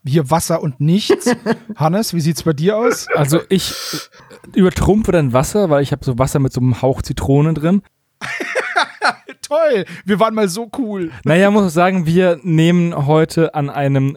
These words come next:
Speaker 3: frühen Abend, an einem Montag auf. Das heißt, es ist vielleicht auch nicht unbedingt die Zeit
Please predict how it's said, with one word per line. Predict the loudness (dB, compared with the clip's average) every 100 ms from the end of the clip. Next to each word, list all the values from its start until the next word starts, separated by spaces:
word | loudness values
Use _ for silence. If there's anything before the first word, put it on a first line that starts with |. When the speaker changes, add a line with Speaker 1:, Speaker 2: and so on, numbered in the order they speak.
| -10 -16
Speaker 3:
frühen | -12 0 2 2 0
Abend, | 0 0 -2 -6
an | -8
einem | -4 -2
Montag | 2 4 4 2 -4 -6
auf. | -6 -4 -4 -8 _ _ _ _ -10
Das | -6
heißt, | 0 2 2 -2
es | -8
ist | -2
vielleicht | -2 -2
auch | 0 0 0
nicht | 0 0 0
unbedingt | 0 0 0 0 0
die | -2 -2
Zeit | 0 2 2